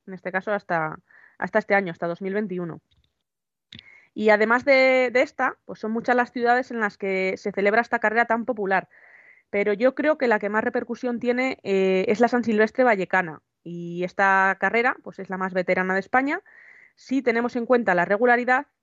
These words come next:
ya que viene celebrándose, eh, de forma ininterrumpida desde mil novecientos sesenta y cuatro.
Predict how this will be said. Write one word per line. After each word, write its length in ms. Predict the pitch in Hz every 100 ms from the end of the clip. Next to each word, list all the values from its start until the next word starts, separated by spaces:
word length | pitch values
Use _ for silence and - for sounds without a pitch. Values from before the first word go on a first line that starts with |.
| _ _ _ -
ya 200 | 208 220
que 100 | 240
viene 240 | 233 247
celebrándose, 800 | 247 240 233 247 208 - 165 - -
eh, 180 | -
de 120 | - 170
forma 320 | 202 202 220
ininterrumpida 800 | 226 226 226 220 226 254 262 - _ _ _ _ _
desde 340 | 202 208 202 208
mil 160 | 247
novecientos 520 | 254 240 247 254 269
sesenta 340 | 262 226 208 170
y 60 |
cuatro. 380 | 165 175 156 -